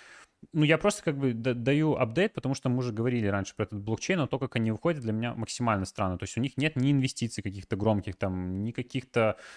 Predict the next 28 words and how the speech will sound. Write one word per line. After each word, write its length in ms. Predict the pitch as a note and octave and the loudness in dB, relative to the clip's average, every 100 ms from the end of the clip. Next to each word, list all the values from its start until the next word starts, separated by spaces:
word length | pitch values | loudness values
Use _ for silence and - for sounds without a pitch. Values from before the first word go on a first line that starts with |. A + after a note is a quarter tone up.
| - | -10
э, 80 | A#2 G2+ | -8 -4
и 220 | A#2+ C#3+ | -2 0
экосистемы 600 | C3+ B2+ - - D3+ C3+ | 0 -2 -4 0 2 4
какой-то 340 | A#2 - G#2+ G2+ | 2 2 4 4
особо 340 | - A2 G2+ | 4 2 0
тоже 200 | A2+ G2+ | -2 0
вокруг 220 | G2 - - | -2 -6 -4
нет. 200 | C3 E3 | -2 0
Они 140 | A2 A2+ | 0 0
вот 100 | A2 | -2
выходят 520 | - G#2+ - B2 A2 | -6 -6 0 0 0
в 40 | - | 2
майонет, 360 | G#2 A#2+ D#3 | 2 4 2
то 80 | - | 0
есть, 200 | G#2 - - - | -2 -4 -16 -6
и 60 | - | 0
плюс 220 | C#3 - | 0 2
еще 180 | - A#2+ | 4 4
вообще 220 | A#2 D3+ | 4 4
никакого 440 | B2 A#2+ - C3+ | 4 2 4 4
хайпа 400 | A2+ B2+ B2 G#2 | 6 4 4 0
абсолютно 440 | - A#2+ - A#2+ A2+ | 0 -6 -6 -6 -4
вокруг 200 | G2+ A2 | -4 -2
этого 220 | A2+ G#2+ | 0 0
нету. 300 | G#2+ G#2+ - | 0 -2 -2
И 60 | G#2 | -4
они 180 | A#2 C#3 | -2 -2
выходят 400 | A#2+ C#3 A#2+ | 0 -2 -2